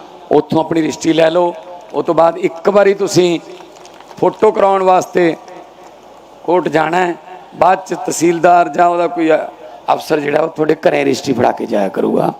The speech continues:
ਬਸ ਤੁਸੀਂ ਇੱਕ, ਉਦੋਂ ਟ੍ਰਾਇਲ ਚੱਲ ਰਿਹਾ, ਆਉਣ ਵਾਲੇ ਦਿਨਾਂ 'ਚ ਉਦਘਾਟਨ ਕਰਾਂਗੇ। ਬਹੁਤ ਸਾਰੇ ਕੰਮ ਇਹੋ ਜਿਹੇ ਨੇ ਖੱਜਲ ਖੁਆਰੀਆਂ ਵਾਲੇ, ਜਿਹੜੇ ਇੱਕ ਫੋਨ 'ਤੇ ਹੋ ਸਕਦੇ ਨੇ, ਆਨਲਾਈਨ ਹੋ ਸਕਦੇ ਨੇ, ਉਹਦੇ ਵਾਸਤੇ ਸਾਨੂੰ ਦਿਹਾੜੀਆਂ ਭੰਨਣੀਆਂ ਪੈਂਦੀਆਂ,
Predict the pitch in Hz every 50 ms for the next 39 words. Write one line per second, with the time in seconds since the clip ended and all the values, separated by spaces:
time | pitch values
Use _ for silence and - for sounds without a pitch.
0 | - - - - - - - - 123 139 143 - 151 139 139 151 143 - 147 143
1 | 139 - 151 160 160 - - 165 170 175 185 - 175 151 143 143 160 165 180 -
2 | - - - - - - - - - - - - - 147 151 160 160 160 160 151
3 | 151 151 147 151 147 143 - 156 147 - 131 131 123 - 110 - - - - -
4 | - - - - - - - - - - - - - - - - - - - -
5 | - - - - - - - - - - - - - 151 151 185 226 156 170 196
6 | 214 226 220 - 214 214 214 214 214 202 196 214 214 220 226 226 226 220 185 190
7 | - 208 214 190 180 196 208 214 214 214 214 214 196 180 - - - - - -
8 | - - - - - - - - - - - - 113 131 131 185 214 240 226 233
9 | 226 - 139 175 202 220 240 240 190 247 240 208 214 196 160 214 214 208 214 214
10 | 208 208 208 214 220 220 226 233 240 240 190 202 202 156 185 190 170 185 185 175
11 | 165 151 - - - - - - - - 175 196 214 208 208 208 208 - 202 202
12 | 170 190 196 202 170 202 208 190 180 185 190 180 196 196 185 180 180 175 151 170
13 | 165 160 165 165 160 165